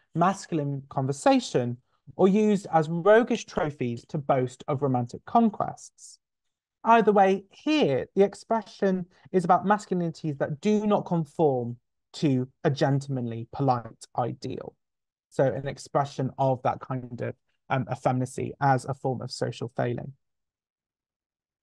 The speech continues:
The association between effeminacy and canes continued throughout the eighteenth century. In the Gentleman's Magazine in seventeen thirty-one,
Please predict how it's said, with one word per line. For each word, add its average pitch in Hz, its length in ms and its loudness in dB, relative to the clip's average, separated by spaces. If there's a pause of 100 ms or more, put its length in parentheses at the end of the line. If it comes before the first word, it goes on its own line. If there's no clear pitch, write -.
(1400)
The 226 80 6
association 240 720 4
between 156 360 0
effeminacy 202 640 0
and 131 140 -6
canes 151 500 -2
continued 190 720 2
throughout 139 220 0
the 139 120 -4
eighteenth 131 360 -6
century. - 480 -8 (720)
In 185 160 6
the 165 80 4
Gentleman's 147 500 0
Magazine 185 560 2
in 139 80 -2
seventeen 143 420 -2
thirty-one, 180 840 2